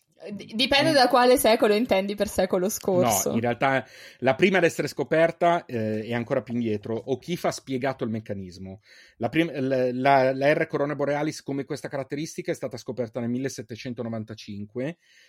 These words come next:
Speaker 2: eh, mentre la prima, eh, di questa categoria extragalattica è stata scoperta nel millenovecentoventisette,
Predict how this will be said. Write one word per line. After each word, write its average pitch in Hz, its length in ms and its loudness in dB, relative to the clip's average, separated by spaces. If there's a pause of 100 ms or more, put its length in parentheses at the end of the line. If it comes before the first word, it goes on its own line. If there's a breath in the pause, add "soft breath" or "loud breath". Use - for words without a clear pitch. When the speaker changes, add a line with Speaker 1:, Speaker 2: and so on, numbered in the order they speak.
(140 soft breath)
Speaker 2:
eh, 110 320 -6
mentre 143 560 0
la 131 140 -2
prima, 123 840 -6
eh, 107 360 -8
di 110 200 -12
questa 175 320 -2
categoria 135 720 -4
extragalattica 147 920 -4
è - 20 -6
stata 135 260 -10
scoperta 131 460 -8
nel 135 120 -4
millenovecentoventisette, 120 1800 -6